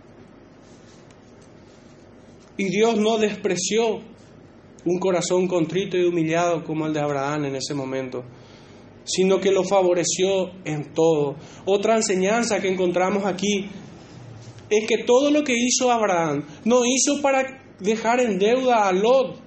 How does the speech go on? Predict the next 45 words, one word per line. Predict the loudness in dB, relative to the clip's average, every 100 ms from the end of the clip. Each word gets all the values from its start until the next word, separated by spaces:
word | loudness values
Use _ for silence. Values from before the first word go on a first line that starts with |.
| -4
para | 0 0
con | 0 0
él, | 0 0 -4 -10 -20 -2
no | 2 4 6
hizo | 4 4 2
para | 2 2
que | 0
el | 0
mundo | 2 4 6 4
le | 4
reconozca | 2 0 2 2 2 2 0
y |
le | 2
aplauda | 0 0 2 4 4 2
o |
le | 2
entregue | 0 2 2 4 4
un | 4 2
título | 4 4 4 2 2
de | 2
campeón, | 0 2 2 4 2 0 -10 -20 -20 -20 -20 -20 -20 -8
sino | 0 4 4 4
que | 4
él | 6
lo | 6 6
hizo | 4 2 2 0 0
para | 0 2 2
la | 2 0
gloria | 2 4 4 2 0
de | 0
Dios. | 0 0 -2 -8 -20 -20 -20 -2
Cuando | 2 4 4 4
este | 4 2
rey | 2 4 4 2
de | 0
Sodoma | 0 0 2 0 -2 -2
quiso | -2 0 0
otorgarle | 0 2 2 2 2 0
bienes, | 2 2 2 2 0
¿cuál | 0 0
fue | 0
la | 0
respuesta | 0 -2 -2 0 0 0
de | 2
Abraham? | 2 2 0 -2 -4